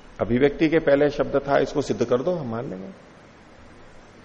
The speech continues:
पहले शब्द को सिद्ध करो तो हम मान लेंगे कि उसकी अभिव्यक्ति होती है।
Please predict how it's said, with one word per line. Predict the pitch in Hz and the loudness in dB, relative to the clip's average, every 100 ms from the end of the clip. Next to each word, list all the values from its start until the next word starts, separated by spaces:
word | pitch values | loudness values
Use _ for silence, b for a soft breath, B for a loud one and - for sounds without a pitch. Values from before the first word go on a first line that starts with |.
| - - - - - - - - - - | -20 -20 -20 -20 -20 -20 -20 -20 -20 -2
पहले | 107 120 139 | 2 2 2
शब्द | - 113 131 | 0 -2 0
को | 147 | 0
सिद्ध | - 120 | 0 0
करो | 127 131 156 | 2 6 6
तो | 156 156 | 6 2
हम | 127 | 2
मान | 147 170 | 2 2
लेंगे | 170 156 | 2 0
कि | 135 | -2
उसकी | 104 135 | -2 -2
अभिव्यक्ति | 123 127 123 135 | 0 0 -2 -2
होती | 123 - 151 | -2 -2 -4
है। | 147 | -10